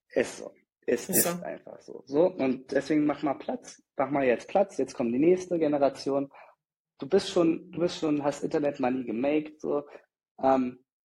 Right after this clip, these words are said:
Speaker 1: jetzt kommt die nächste. Und jetzt ist halt wirklich sinnvoll zu sagen, okay, wo und wann macht, machen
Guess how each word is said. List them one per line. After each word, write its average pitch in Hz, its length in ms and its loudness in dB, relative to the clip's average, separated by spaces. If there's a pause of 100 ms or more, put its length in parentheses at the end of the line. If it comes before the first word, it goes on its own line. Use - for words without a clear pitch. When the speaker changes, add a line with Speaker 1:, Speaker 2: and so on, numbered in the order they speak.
(220)
Speaker 1:
jetzt - 260 -8
kommt 117 160 -8
die 113 40 -4
nächste. 98 280 -8
Und 123 120 -8
jetzt 143 260 0
ist 135 140 -10
halt 117 180 -2
wirklich 117 280 -14
sinnvoll 110 500 -4
zu - 80 -18
sagen, 107 240 -4
okay, 120 180 -10 (320)
wo 123 260 2
und - 340 -6
wann 110 260 0
macht, 104 320 -4 (420)
machen 107 800 -2